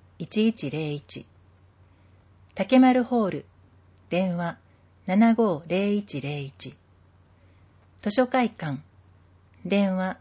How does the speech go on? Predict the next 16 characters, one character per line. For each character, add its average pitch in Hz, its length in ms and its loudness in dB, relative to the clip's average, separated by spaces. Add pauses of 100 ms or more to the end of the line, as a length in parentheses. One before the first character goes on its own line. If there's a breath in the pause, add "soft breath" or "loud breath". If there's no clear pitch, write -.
(380)
七 202 280 2
五 196 340 0 (420)
五 226 220 0
三 196 320 -2
零 156 220 -4
三。 143 340 -8 (2750)
市 226 220 4
民 285 240 6
プ - 140 -4
ー 269 180 4
ル 170 160 0
を - 100 -2
無 175 160 -4
料 226 220 6
開 214 240 -2
放。 131 340 -8